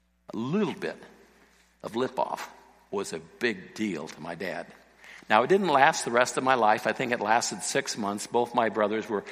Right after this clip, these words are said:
rejoicing, praising Jesus, uh, for my poor decision with Mister Gilson. Not even a little bit of rudeness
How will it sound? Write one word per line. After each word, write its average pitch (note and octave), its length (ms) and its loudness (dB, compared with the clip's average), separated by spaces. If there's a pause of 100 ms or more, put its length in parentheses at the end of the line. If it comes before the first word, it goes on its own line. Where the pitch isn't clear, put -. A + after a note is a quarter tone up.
(260)
rejoicing, A2+ 580 0
praising A#2+ 440 0
Jesus, G2 560 -4 (380)
uh, G#2+ 220 0 (300)
for - 180 -4
my G2+ 300 0 (1800)
poor G#2+ 220 0
decision G2 540 -2
with F#2+ 140 -8
Mister G2+ 280 -8
Gilson. G2 520 -2 (1400)
Not E3 140 2
even D3 200 0
a B2 80 -2
little G#2+ 400 0
bit C#2 220 -8 (640)
of - 160 -6
rudeness - 540 -8